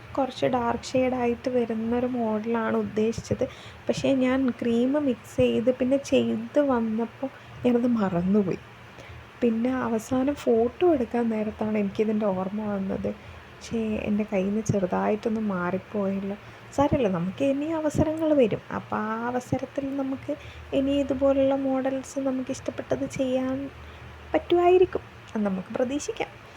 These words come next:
അപ്പോൾ ഇതാണ് നമ്മുടെ കേക്കിൻ്റെ ഫൈനൽ ലുക്ക്. ഇതാണ് നമ്മുടെ കേക്ക്. എങ്ങനെയുണ്ട്? അടിപൊളിയായിട്ടില്ലേ? എനിക്ക് പണ്ട് തൊട്ടേ ഈ നോസൽ ഡിസൈൻസ് കാണുമ്പം ഭയങ്കര ഇഷ്ടമാണ്. പ്രത്യേകിച്ച് ഈ,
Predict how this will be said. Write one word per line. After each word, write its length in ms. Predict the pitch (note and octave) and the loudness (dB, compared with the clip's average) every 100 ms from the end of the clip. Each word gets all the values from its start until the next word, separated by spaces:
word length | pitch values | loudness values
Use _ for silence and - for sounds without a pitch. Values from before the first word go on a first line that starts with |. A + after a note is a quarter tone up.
| - - - - - - | -18 -18 -20 -20 -18 -8
അപ്പോൾ 200 | C#4 C4+ - - - | -2 -2 -4 -10 -2
ഇതാണ് 320 | E4 D#4+ A3+ | 2 2 2
നമ്മുടെ 340 | G#3 G#3 G#3 F#3+ - | 0 0 -2 -2 -2
കേക്കിൻ്റെ 360 | G3+ - G3+ | -4 -4 -4
ഫൈനൽ 460 | G3 F#3+ F#3 F#3+ G3 | -4 -4 -4 -4 -4
ലുക്ക്. 280 | F3 - - - - - - - - - - - | -6 -8 -14 -14 -18 -18 -18 -18 -16 -16 -16 -14
ഇതാണ് 420 | A#3+ G#3+ G3+ F#3 G3+ | -10 -6 -6 -4 -4
നമ്മുടെ 340 | G3+ F#3+ F#3 G#3 - | -4 -6 -6 -12 -12
കേക്ക്. 300 | - F#3+ - - - - - - | -10 -10 -12 -18 -18 -20 -18 -8
എങ്ങനെയുണ്ട്? 380 | G#3+ G#3+ G#3 G#3+ | -6 -4 -4 -6
അടിപൊളിയായിട്ടില്ലേ? 840 | G#3+ A#3 A3+ G3 F#3+ - G3 G3 G3 - - - - | -8 -4 0 0 -2 -6 -8 -6 -8 -12 -16 -14 -2
എനിക്ക് 220 | A#3 A#3 | -2 0
പണ്ട് 280 | A#3+ G#3 G3+ | -2 0 0
തൊട്ടേ 260 | G#3+ G#3 G#3+ | -2 0 0
ഈ 160 | G#3+ | 2
നോസൽ 420 | G#3 G3+ G3 G#3+ | 2 0 -2 0
ഡിസൈൻസ് 500 | G#3+ A3 A#3+ A#3 A3+ | 0 0 0 0 0
കാണുമ്പം 500 | A#3+ G#3+ G3 G3 G3+ G#3 - - | -2 0 0 0 -2 -4 -12 -14
ഭയങ്കര 400 | - A#3+ B3 C4+ | -4 0 0 2
ഇഷ്ടമാണ്. 380 | C4 - G#3 G3 G3 | 0 -2 -2 -2 -2
പ്രത്യേകിച്ച് 500 | A3 - A#3+ A#3+ | -4 -2 -4 -2
ഈ, 60 | - | -2